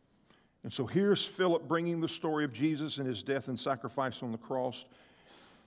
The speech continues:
And let me remind you that salvation was not just for the Jews, but also the Samaritans. That's the message. "And it's available to you," he told them.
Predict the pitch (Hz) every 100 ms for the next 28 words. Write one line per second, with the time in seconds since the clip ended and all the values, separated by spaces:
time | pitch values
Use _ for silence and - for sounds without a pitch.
0 | _ _ - - _ _ - 127 160 208
1 | 226 214 220 151 113 - - _ _ _
2 | _ - 139 - 170 143 165 165 147 139
3 | 90 143 139 127 - 127 110 104 151 139
4 | 98 - - _ _ _ _ _ _ _
5 | _ - 120 135 139 - 135 113 113 -
6 | _ _ _ _ _ _ - 110 - 120
7 | 131 127 104 101 101 - - - _ _
8 | _ _ _ _ _ _ _ _ _ -
9 | - - 175 170 - - - - _ _
10 | _ _ _ _ - 143 - 190 190 202
11 | 190 180 196 175 202 170 113 - 117 110
12 | 113 143 170